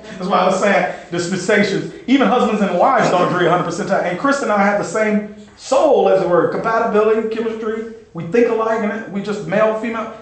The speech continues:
But she's a female, I'm a male. Something, sometimes, and we got flesh. Sometimes you just don't wanna do it. You just don't wanna be right. You, I mean, you wanna be right, you just don't wanna do right. Notice here it says,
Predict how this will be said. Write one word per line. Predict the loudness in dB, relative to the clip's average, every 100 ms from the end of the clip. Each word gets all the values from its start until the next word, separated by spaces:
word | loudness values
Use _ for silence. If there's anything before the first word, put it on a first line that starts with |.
| -4
But | 2 4 2
she's | -4 -8
a |
female, | -6 0 0
I'm | 2 0 0 -2
a |
male. | 0 0 -2
Something, | -4 -8 -12 -20 -20
sometimes, | -6 -2 0 0 -2
and | -2
we | 2
got | 2 2
flesh. | 0 -2 -2 -8 -14 -20 _ _ _ -10
Sometimes | -6 -2 0 0
you |
just | -2 -4 -4 -12 -20 _ _ -4
don't | 0 2
wanna | 4 2 0
do | -2
it. | -6
You | -6
just | -4
don't | -2 0 0
wanna | 0 -2 -6 -10 -20 -20 -20 -20 -10
be | -4
right. | 0 0 0 -6 -10
You, | -2 0
I | 0
mean, | -2
you | -2
wanna | 0 2
be | 2
right, | 2 0
you | -2
just | -2
don't | 0
wanna | 0 2
do | 0
right. | 0 -4 -10 -18 -12 -2
Notice | 2 2
here | 2 2
it |
says, | 4 2 2 -2